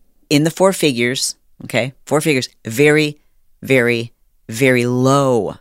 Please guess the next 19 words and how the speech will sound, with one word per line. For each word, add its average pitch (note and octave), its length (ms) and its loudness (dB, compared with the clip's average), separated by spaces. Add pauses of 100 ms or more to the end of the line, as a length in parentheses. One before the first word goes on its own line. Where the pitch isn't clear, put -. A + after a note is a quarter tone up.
(160)
four A#2+ 220 -4
figures. - 500 -8 (480)
It C#3+ 140 2
involved C3 580 0 (340)
driving C3 320 -2
back B2+ 220 -4
and B2 120 -8
forth A#2 200 -4
to - 120 -8 (140)
L B2+ 260 -2
A. A3+ 340 2
It C#3+ 200 -2
involved A#2 540 -6
doing A2+ 400 -4 (420)
fittings. A3 640 2
It C#3 120 -2
involved B2 400 -2 (120)
running B2+ 920 0
from, A2+ 380 -4